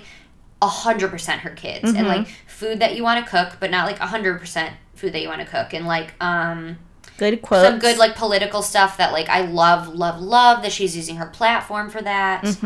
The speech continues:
Speaker 1: Um, I started paying closer attention to her because,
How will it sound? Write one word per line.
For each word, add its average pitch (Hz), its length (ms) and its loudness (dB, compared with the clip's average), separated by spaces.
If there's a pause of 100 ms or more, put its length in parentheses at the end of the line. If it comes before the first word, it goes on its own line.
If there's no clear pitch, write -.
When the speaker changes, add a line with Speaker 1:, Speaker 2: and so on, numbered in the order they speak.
(160)
Speaker 1:
Um, 233 520 2
I 240 80 0
started 254 340 -2
paying 302 220 -4
closer 240 360 -4
attention 226 420 -6
to 208 60 -10
her 208 120 -2
because, 190 640 -2